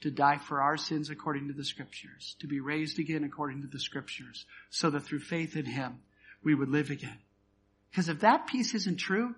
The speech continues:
brothers and sisters, why are you doing this? Wh-, why, what's it all for? What's the point? Do you know why the facts of the gospel have to remain of first importance for us?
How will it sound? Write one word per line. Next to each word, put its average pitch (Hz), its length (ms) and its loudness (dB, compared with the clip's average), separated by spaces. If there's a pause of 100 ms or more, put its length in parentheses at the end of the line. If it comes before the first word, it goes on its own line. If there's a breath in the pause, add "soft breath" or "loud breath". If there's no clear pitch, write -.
(140)
brothers 190 320 2
and 160 80 -6
sisters, 147 540 -6 (1120)
why 208 140 0
are 269 40 -4
you 214 140 -2
doing 170 280 -4
this? - 400 -12 (1000)
Wh-, 156 280 -6
why, 196 300 -2
what's 185 260 -4
it 208 60 -4
all 180 140 0
for? - 600 -8 (500)
What's 180 200 0
the 175 80 0
point? 165 400 -4 (720 soft breath)
Do 247 100 4
you 349 60 8
know 381 120 10
why 196 300 10
the 180 120 2
facts 190 580 6
of 180 100 2
the 156 80 0
gospel 156 840 0 (140)
have - 440 8
to 226 100 0
remain 185 480 4
of 156 100 2
first - 440 2
importance 156 560 -2
for 214 180 2
us? 226 220 2